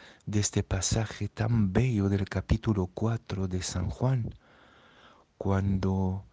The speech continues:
Jesús dice a Nicodemo, eh, "El Padre me ha entregado todo juicio, toda norma, toda ley", podríamos decir, y yo no enjuicio a nadie,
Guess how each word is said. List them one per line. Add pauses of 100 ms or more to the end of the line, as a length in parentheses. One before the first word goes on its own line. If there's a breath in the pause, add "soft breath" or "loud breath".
(420 soft breath)
Jesús
dice
a
Nicodemo, (840 soft breath)
eh, (220 loud breath)
"El
Padre
me
ha
entregado (280)
todo
juicio, (680)
toda
norma,
toda
ley",
podríamos
decir, (540 loud breath)
y
yo
no
enjuicio
a
nadie,